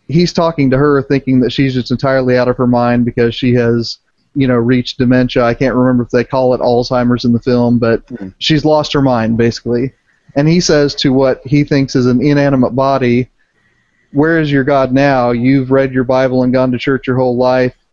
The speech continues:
Speaker 1: You're sitting here about to die with no memory. I couldn't care less about God, and I'm loaded. I have any woman I want. I have exactly the life that I dreamed of." And in this moment of prophetic speech,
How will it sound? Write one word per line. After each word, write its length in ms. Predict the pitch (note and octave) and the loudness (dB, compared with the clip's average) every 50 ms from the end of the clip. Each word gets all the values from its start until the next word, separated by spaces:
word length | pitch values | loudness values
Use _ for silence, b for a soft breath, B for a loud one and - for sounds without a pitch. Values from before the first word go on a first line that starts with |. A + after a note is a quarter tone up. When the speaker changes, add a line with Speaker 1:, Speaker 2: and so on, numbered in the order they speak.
| _ _ _ _ _ _ - | _ _ _ _ _ _ -2
Speaker 1:
You're 160 | C#3+ D3 D3 | 0 0 0
sitting 340 | - - D3 C#3+ C3+ C3 C3 | 0 0 0 0 2 0 0
here 520 | C3 C#3 C3 B2+ B2+ B2 B2 B2+ B2+ - _ _ _ _ _ - | 0 2 2 2 2 2 0 0 -2 -4 _ _ _ _ _ -4
about 380 | B2+ B2+ C3 C3+ C3 C3+ B2+ | -4 -2 0 0 -2 -2 -4
to 100 | - C#3+ | -6 -4
die 340 | B2+ C3 C3 C3 C3+ C3+ C3 | -2 0 0 0 2 0 0
with 220 | B2+ B2+ B2+ A#2+ C#3 | 0 -2 -2 0 0
no 160 | C3+ C3 B2+ | 0 2 2
memory. 680 | B2+ C3+ C#3 C#3+ C3+ B2+ B2 B2 A#2+ A#2+ B2+ B2+ - _ _ _ _ _ _ _ _ _ _ _ _ _ _ _ _ _ _ _ _ _ _ _ _ - | 2 2 2 2 0 0 0 0 0 0 -2 -2 -6 _ _ _ _ _ _ _ _ _ _ _ _ _ _ _ _ _ _ _ _ _ _ _ _ -4
I 120 | C#3+ D3+ D#3 | -4 -2 0
couldn't 340 | - E3+ D3+ C#3 C#3+ C3 | 0 0 0 0 0 -2
care 220 | - D#3+ D3+ D3 C#3 | 0 0 0 0 0
less 300 | C3 C#3 D3 D3+ - - | 2 2 0 0 0 -2
about 300 | C#3 C#3 C3+ B2+ B2 B2 | 0 0 0 0 0 0
God, 420 | C3+ B2+ B2 B2 B2 B2 B2 B2 | 0 0 2 2 2 0 0 0
and 160 | B2+ B2+ B2+ | 0 0 0
I'm 220 | B2+ C3 C3 B2+ B2+ | 0 0 0 2 2
loaded. 580 | B2+ C3+ C#3 D3 C#3+ C#3 C3+ C3+ C3 C#3 C3+ - _ _ - | 2 2 2 2 2 2 2 2 0 0 -4 -6 _ _ -4
I 120 | B2+ C3 | -2 0
have 200 | C3+ C3 B2+ B2+ | 0 0 0 0
any 180 | C#3 C#3 C3+ B2+ | 0 0 0 2
woman 320 | C3 C3+ C#3 C#3+ C#3 C3 | 2 2 2 2 2 2
I 100 | C3 C3 | 0 0
want. 400 | B2+ C3 C3 C3 B2+ B2+ C3 B2 - - | 0 0 0 0 0 0 -2 -2 -2 -2
I 80 | C3 C3 | -2 0
have 200 | C3 C3+ B2 B2+ | 0 0 0 -2
exactly 520 | B2 A#2+ C3 C3+ C#3 C3+ - - C3 B2+ | -2 -2 0 0 0 0 0 0 0 0
the 80 | B2 B2+ | 2 2
life 280 | C3 B2+ C3 C3 - - | 2 2 0 0 0 0
that 120 | B2+ B2 | 0 0
I 80 | B2 B2 | 0 0
dreamed 380 | B2 C3+ C#3 D3 C#3+ C3+ B2+ | 0 0 0 0 2 2 2
of." 320 | B2 A#2+ A#2+ A#2+ A#2+ B2 - _ b b b b b b - | 2 2 2 0 0 -2 -6 _ b b b b b b -2
And 120 | - D#3+ | 0 2
in 120 | E3 E3+ E3 | 2 2 2
this 200 | D#3+ D#3 - - | 2 0 0 0
moment 320 | D3+ D3+ D#3 D3+ C#3+ C#3 | 0 2 2 2 2 0
of 120 | C3 - - | 0 -2 -2
prophetic 500 | D3 C3+ - D3 C#3+ C#3 C#3+ C3 - - - _ _ | -4 -2 0 0 2 2 0 -2 -2 -6 -16 _ _
speech, 680 | - - - - D#3 D#3 D#3+ C#3 C3+ - - - - | -12 -12 -6 -2 0 2 2 0 0 -2 -8 -14 -16